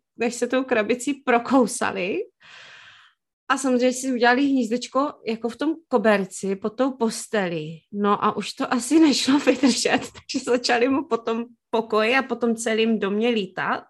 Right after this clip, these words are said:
Eh, no a ještě jak to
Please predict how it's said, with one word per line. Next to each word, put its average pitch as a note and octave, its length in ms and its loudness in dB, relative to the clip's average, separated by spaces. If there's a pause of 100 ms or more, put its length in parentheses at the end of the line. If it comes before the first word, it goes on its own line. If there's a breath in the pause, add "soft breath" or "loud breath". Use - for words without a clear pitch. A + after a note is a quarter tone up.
(1300 soft breath)
Eh, F#3 460 6 (120)
no A3+ 240 -2
a - 100 -2
ještě - 260 -4
jak A#3+ 100 0 (200)
to D#4 80 0